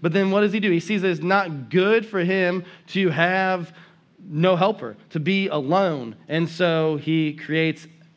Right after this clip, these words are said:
Eve. And what we know from this is that the Bible and almost every Eng-, English translation, this is something I've just been studying this week,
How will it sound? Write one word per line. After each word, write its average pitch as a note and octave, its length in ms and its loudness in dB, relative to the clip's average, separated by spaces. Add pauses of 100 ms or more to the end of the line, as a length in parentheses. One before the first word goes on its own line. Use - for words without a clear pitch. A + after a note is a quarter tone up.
Eve. B2+ 520 -6 (480)
And D3+ 120 -2
what E3+ 160 2
we D3+ 120 -2
know F#3+ 360 2
from E3 200 -4
this G3 280 0
is D#3+ 160 -4
that E3 280 0
the D#3 80 -6
Bible E3+ 560 2
and D#3+ 80 -4
almost E3 340 -2
every F#3+ 340 0
Eng-, E3+ 360 -4
English F3 340 -2
translation, E3 600 -4
this D#3+ 120 -6
is - 60 -14
something E3+ 200 -4
I've D#3 120 -2
just E3 180 -8
been F#3 140 -6
studying E3 400 -4
this D#3+ 180 -8
week, D3 280 -6